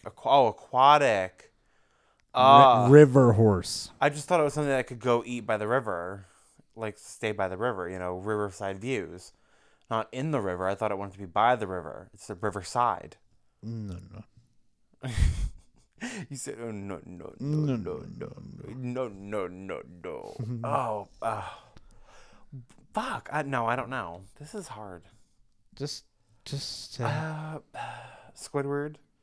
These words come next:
Speaker 1: Squilliam Fancy Sod?
Speaker 2: I hate you.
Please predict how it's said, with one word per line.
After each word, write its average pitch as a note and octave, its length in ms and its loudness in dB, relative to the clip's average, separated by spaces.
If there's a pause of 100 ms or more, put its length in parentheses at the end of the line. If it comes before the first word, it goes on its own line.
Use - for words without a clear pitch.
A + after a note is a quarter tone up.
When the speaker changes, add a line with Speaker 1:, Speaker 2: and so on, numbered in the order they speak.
(840)
Speaker 1:
Squilliam D#3+ 440 -6
Fancy D#3 280 -8
Sod? F3+ 300 -8 (100)
Speaker 2:
I G#2+ 60 -18
hate F2+ 300 -18
you. G2+ 220 -14